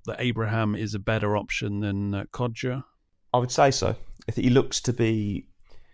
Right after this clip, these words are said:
Speaker 2: better at holding the ball up, and I think he'll, he's certainly more likely to put a shift in than Kodjia, but it would appear he wants to play them both, which I think is probably
Speaker 1: Yeah.
Speaker 2: a good thing for,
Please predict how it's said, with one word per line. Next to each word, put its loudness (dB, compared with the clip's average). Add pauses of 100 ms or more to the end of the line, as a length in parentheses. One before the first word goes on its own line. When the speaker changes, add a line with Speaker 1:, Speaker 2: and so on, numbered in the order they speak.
(220)
Speaker 2:
better 4
at 0
holding 4
the 2
ball 4
up, -2
and 2
I 2
think -2
he'll, -4 (160)
he's -4
certainly 0 (340)
more 2
likely 2
to -8
put -8
a -8
shift -4
in -2
than -4
Kodjia, -2
but 0 (240)
it 0 (100)
would 0
appear 0
he -2
wants -2
to -8
play 0
them 0
both, 0
which -4
I 4
think -2
is -6
probably 0
Speaker 1:
Yeah. 4
Speaker 2:
a 0
good -4
thing -2
for, -4